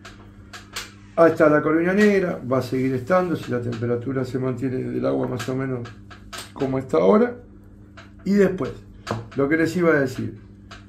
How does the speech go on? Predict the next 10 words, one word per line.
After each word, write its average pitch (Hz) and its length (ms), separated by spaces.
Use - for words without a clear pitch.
el 208 240
tiro 208 560
no 196 380
más 190 280
de 151 100
los 127 220
ochenta 131 960
metros, 135 640
sesenta 127 720
metros, 123 560